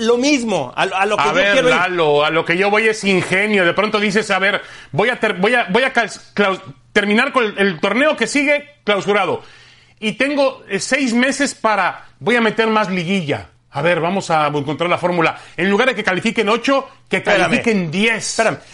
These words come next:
Speaker 1: Entonces, lo que pudieron haber hecho es decir, "¿Saben qué? Vamos a agarrar entonces directamente a los mejores ocho, ¡pum!,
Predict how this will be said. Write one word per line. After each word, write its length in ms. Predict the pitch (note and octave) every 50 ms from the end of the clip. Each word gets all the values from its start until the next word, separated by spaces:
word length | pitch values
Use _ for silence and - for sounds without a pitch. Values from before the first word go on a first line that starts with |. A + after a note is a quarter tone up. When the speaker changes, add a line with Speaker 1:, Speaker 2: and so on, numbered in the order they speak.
| - - -
Speaker 1:
Entonces, 500 | A#3+ - - - C#4+ C#4+ - B3+ A#3+ - - - - - _ _ - - - -
lo 220 | - G#3 A3+ A#3 A#3
que 120 | C4 B3+
pudieron 420 | B3+ - B3+ B3+ A#3+ C4+ D4+ D4+ D4
haber 260 | C#4 C4+ C4+ C#4 C#4
hecho 220 | C#4+ C4+ C#4 C#4 C4+
es 40 | A#3+
decir, 280 | A#3+ A3 - C#4+ C#4 B3+
"¿Saben 260 | B3+ C4+ C4+ B3 F3+
qué? 160 | - C4 C#4+
Vamos 460 | B3+ F3 A#3+ C4+ C#4 D4 C#4 - -
a 60 | B3 A#3
agarrar 340 | G3 G#3+ G#3+ B3 C4+ B3+
entonces 360 | G3 - C4 A#3+ G#3+ A3 G#3 E3+
directamente 840 | F#3 A3 A#3 B3 C#4 C4+ - - B3+ B3 C4+ D4 C#4+ A3 - A3
a 20 | G3
los 180 | F#3 F#3+ F3+
mejores 520 | F#3 G#3 G3 - B3+ D4 D4 D4+ C4+ - -
ocho, 480 | E4 F4 - - C#4 D#4+ G#4+ F#4+ - - - _ _ _ _ _ _ _ _
¡pum!, 320 | - D#4+ F4+ F4 D4+ G#3+